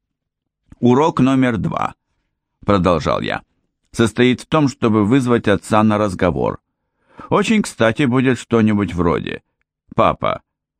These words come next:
а что ты собираешься делать в ближайшее время? Какие у тебя планы на будущее?" Многих старых людей пугают такие вопросы. Они потерянно смотрят на тебя и спрашивают в ответ:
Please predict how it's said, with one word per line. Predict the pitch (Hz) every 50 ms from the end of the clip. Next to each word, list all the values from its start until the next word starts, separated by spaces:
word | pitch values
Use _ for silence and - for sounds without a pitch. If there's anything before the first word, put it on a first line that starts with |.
| _ _ -
а | - 98
что | - - - 233
ты | - 233
собираешься | 196 - 202 170 180 175 170 170 160 151 143 - - 139
делать | 120 110 117 117 110 104 101
в | 95 85
ближайшее | 92 95 92 85 87 78 76 76 - - 55 52 53
время? | 50 50 60 73 76 85 101 139 - _ _ _ _ _ _ _ _ _ _ _ _ _ -
Какие | - 117 117 - - 135 127
у | 123 117
тебя | 110 - 110 98 104 98
планы | - - 95 92 90 90 87 82
на | 82 82 80
будущее?" | 73 67 60 62 - - 80 85 - - 101 98 110 120 - _ _ _ _ _ _ _ _ _ _ _ _ _ _ _
Многих | - 78 90 104 113 110 98 107 101 -
старых | - - - 95 95 87 85 82 -
людей | 90 85 80 87 101 98 90
пугают | - 104 92 87 82 85 85 117 123 104 82 _ _
такие | - 73 76 - - - 58 55 55
вопросы. | 53 55 62 - - 50 50 50 - - - - _ _ _ _ _ _ _ _ _ -
Они | - 78 87 101 107 107
потерянно | 107 110 101 82 - 110 113 110 101 92 90 90 87 82
смотрят | - - 87 87 87 - 117 113 113 -
на | 120 123
тебя | - - 120 110 117 113
и | 107
спрашивают | 101 - 117 101 98 92 - - 87 90 90 87 82
в | - 85
ответ: | 82 78 76 69 65 60 - -